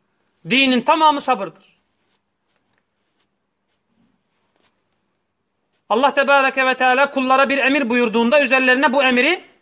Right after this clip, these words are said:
sabrederek yerine getirmek vacip olur. Allah onlara bir şey yasakladığı zaman Allah'ın yasakladığı bu şeye karşı sabrederek ondan uzak durmaları üzerlerine vacip olur.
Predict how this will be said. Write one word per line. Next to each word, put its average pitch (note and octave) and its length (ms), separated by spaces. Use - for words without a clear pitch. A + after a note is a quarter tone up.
sabrederek C#4 680
yerine C#4+ 280
getirmek C#4 400
vacip E3 280
olur. - 240
Allah C4+ 280
onlara C4 300
bir B3 100
şey C#4+ 140
yasakladığı B3+ 500
zaman A#3+ 340
Allah'ın B3+ 400
yasakladığı C4+ 680
bu D#4 80
şeye C#4 220
karşı A#3+ 260
sabrederek C#4+ 560
ondan D4 240
uzak D#4+ 240
durmaları D4 380
üzerlerine A3+ 420
vacip D#3+ 300
olur. - 320